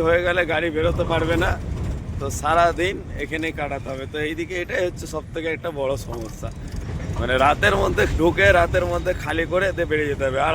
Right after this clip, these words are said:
আমার কালকে মানে ঢুকতে লেট হয়ে গেছিলো এই জন্যই, যে কালকে রথে, রথ ছিল, তো রথের জন্য নো এন্ট্রি করে রেখেছিল রাস্তায়। আমি বাড়ি থেকে আমি ঠিক টাইমে বেরিয়ে গেছিলাম, কিন্তু রাস্তাতে রথের জন্য নো এন্ট্রি করে রেখেছিল, তার জন্য আমার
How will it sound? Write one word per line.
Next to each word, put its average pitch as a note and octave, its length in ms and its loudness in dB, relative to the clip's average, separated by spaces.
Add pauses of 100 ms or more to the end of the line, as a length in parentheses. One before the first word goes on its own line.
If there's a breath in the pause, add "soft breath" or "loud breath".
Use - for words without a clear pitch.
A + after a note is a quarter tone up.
আমার E3+ 140 0 (100)
কালকে F#3+ 280 0
মানে G3 160 2 (440)
ঢুকতে E3+ 300 -4 (120)
লেট F#3 200 2
হয়ে F#3 140 0
গেছিলো E3 300 -4
এই E3 100 -2
জন্যই, D3+ 320 -4 (560 loud breath)
যে C3+ 80 -6 (120)
কালকে D3+ 320 0 (320)
রথে, D3 260 0 (100)
রথ D#3 160 4 (120)
ছিল, D#3 180 -2 (640)
তো C#3+ 60 -4 (160)
রথের D3+ 400 0
জন্য F3+ 160 0 (120)
নো E3 60 0 (100)
এন্ট্রি E3 240 -4
করে E3+ 220 6
রেখেছিল D3+ 340 0 (680)
রাস্তায়। D3+ 380 2
আমি D3 100 -2 (100)
বাড়ি F3 220 6
থেকে G#3 200 0
আমি G3 140 -2
ঠিক F#3 200 0
টাইমে F#3+ 260 4 (100)
বেরিয়ে F3 260 4
গেছিলাম, D#3+ 280 0 (100)
কিন্তু D#3+ 160 -4 (120)
রাস্তাতে D3 320 -4 (100)
রথের D3 320 -2
জন্য D#3 140 -2 (100)
নো D3 140 -4
এন্ট্রি D3 240 -8
করে D3+ 180 -2
রেখেছিল, D3 300 -4 (140)
তার D3+ 200 -4
জন্য D3 140 -4 (100)
আমার C#3 160 -2